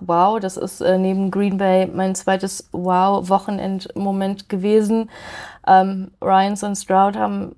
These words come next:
in diesem Spiel zu Recht gezeigt, dass sie, wenn sie's, wenn wir jetzt noch Regular Season hätten, dass sie Coach of the Year und Rookie of the Year wären. Ähm, Votings sind ja jetzt schon abgeschlossen. Aber Wahnsinn, es war einfach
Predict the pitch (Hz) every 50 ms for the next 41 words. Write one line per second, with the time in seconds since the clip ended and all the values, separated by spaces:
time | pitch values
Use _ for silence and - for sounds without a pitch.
0 | - - - 185 196 196 202 190 196 190 190 - - 196 196 202 202 202 202 -
1 | - _ _ _ _ - - - 202 190 202 214 208 - - - 202 - - -
2 | 190 180 180 175 175 - - 180 180 - - 190 185 185 185 190 - - _ _
3 | _ - - - - 175 180 - 185 190 196 202 196 - - 175 180 190 185 185
4 | - - - _ _ - - - _ _ _ _ - 185 185 190 214 208 190 196
5 | 202 196 190 196 196 185 196 190 190 185 - 208 196 185 190 202 196 190 - 185
6 | 190 190 - - - - _ - - 175 185 - 196 196 185 - 196 190 185 -
7 | 196 - - 190 180 185 190 190 190 185 - 190 180 202 196 190 214 202 196 196
8 | 196 196 190 180 190 196 190 185 190 196 196 196 208 214 208 - - - - -
9 | - - - - 185 190 185 180 185 180 170 180 185 185 185 190 185 - - 185
10 | 180 196 190 190 185 - 185 185 185 - - 196 - - 196 190 190 - 190 196
11 | 196 190 - - - - - - - - - - _ _ - 190 196 185 190 190
12 | 190 185 180 - _ _ _ _ _ _ _ _ _ _ _ _ - - 196 202
13 | 214 214 202 190 190 190 - - 190 185 - 151 202 196 202 190 -